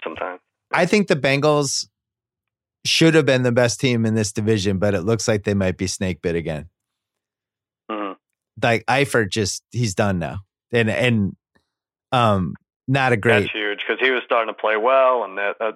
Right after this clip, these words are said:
Speaker 1: that was a nice weapon.
Speaker 2: Not a great replay injury either.
Speaker 1: No.
Speaker 2: Not a good
Speaker 1: No,
Speaker 2: one.
Speaker 1: not one of my
Speaker 2: It was one of
Speaker 1: favorites.
Speaker 2: those, "Ah!" injuries. Hate those. You know, it's bad when, um,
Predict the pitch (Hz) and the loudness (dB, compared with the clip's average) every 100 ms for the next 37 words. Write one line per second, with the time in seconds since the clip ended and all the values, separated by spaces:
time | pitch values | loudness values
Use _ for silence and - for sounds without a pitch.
0 | - 110 104 107 110 113 - 110 107 107 | -6 -6 -6 -4 -2 -2 -4 -2 -2 -4
1 | 104 - _ _ _ _ _ _ _ _ | -12 -16 _ _ _ _ _ _ _ _
2 | 139 151 127 110 120 127 131 143 - 131 | 0 2 0 0 2 4 4 2 0 2
3 | 143 143 160 139 139 147 151 151 123 117 | 2 4 4 4 4 2 0 2 2 4
4 | 139 143 _ _ _ _ _ _ _ 104 | 2 -2 _ _ _ _ _ _ _ -6
5 | 90 - _ _ _ _ _ _ 120 123 | -6 -8 _ _ _ _ _ _ -2 0
6 | 110 117 127 131 104 101 98 131 113 135 | 0 2 2 2 0 -2 0 2 4 2
7 | 135 131 127 202 370 494 466 466 392 359 | 4 4 6 6 6 6 6 6 6 6
8 | 285 117 - - 143 120 107 107 101 - | 4 0 -6 -6 0 0 2 2 2 -4
9 | - 104 120 104 104 92 90 - - _ | -6 -2 -2 2 0 2 -2 -8 -12 _
10 | _ _ _ _ 143 151 156 151 143 127 | _ _ _ _ 0 4 4 2 2 2
11 | 120 113 110 104 98 95 82 | 2 2 2 2 0 -2 -6